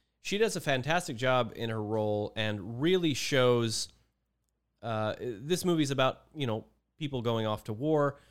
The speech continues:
but she really shows the, the pain of being the woman left behind, and, and I think a very sensitive role that she brings a lot of, uh, emotional, uh, and intellectual, uh,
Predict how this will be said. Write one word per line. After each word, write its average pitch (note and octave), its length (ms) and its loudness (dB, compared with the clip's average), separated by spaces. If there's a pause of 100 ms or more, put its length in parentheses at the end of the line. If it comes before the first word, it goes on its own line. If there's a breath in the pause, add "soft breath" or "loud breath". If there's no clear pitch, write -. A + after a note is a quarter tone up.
(180 soft breath)
but C3 140 -8
she - 180 -4
really D#3+ 300 0
shows C3 520 -2
the, A2+ 320 -2
the G#2+ 180 -6
pain B2+ 420 -2
of G#2+ 260 -6
being G#2+ 480 -4
the A2+ 140 -10
woman A2+ 400 -2
left G#2+ 320 -6
behind, F2+ 580 -8 (500)
and, B2 140 -2
and B2 220 0
I C#3 140 2
think C#3 180 -2
a A2+ 60 -2
very C#3+ 320 2
sensitive F3+ 680 0
role A#2 480 2 (200 soft breath)
that A#2+ 120 -4
she C#3 180 0
brings A#2+ 520 0
a A2+ 100 -2
lot A#2 260 2
of, G#2 340 -4
uh, G#2 280 -4
emotional, A2+ 760 -2 (340)
uh, G#2 180 -4
and G#2+ 120 -4
intellectual, A2 800 -6 (100)
uh, F#2+ 280 -8